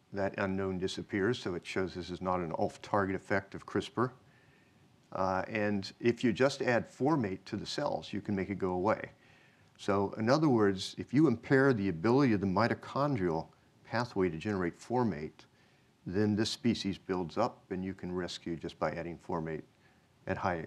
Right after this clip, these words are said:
levels to the cells. So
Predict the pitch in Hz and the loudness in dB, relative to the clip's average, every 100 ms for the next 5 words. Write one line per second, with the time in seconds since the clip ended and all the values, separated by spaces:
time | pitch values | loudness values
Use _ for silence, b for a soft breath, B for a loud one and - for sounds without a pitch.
0 | - 95 80 71 - - - - 80 - | -8 -4 -4 -4 -8 -8 -6 -4 -6 -8
1 | - - _ _ - - - - - _ | -12 -20 _ _ -20 -20 -20 -20 -20 _
2 | _ _ _ _ _ _ _ _ _ _ | _ _ _ _ _ _ _ _ _ _
3 | _ _ _ _ _ _ _ b b b | _ _ _ _ _ _ _ b b b
4 | b - - 131 113 | b -6 4 4 4